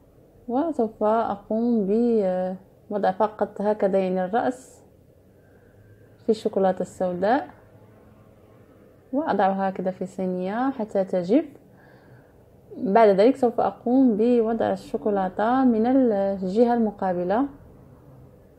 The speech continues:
بعد أن تجف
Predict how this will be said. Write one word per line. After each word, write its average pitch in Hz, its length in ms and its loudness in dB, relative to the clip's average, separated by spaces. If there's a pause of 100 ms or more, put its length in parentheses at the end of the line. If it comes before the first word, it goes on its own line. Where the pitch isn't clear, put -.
(4000)
بعد 190 280 -4
أن 180 120 -4
تجف 180 220 -4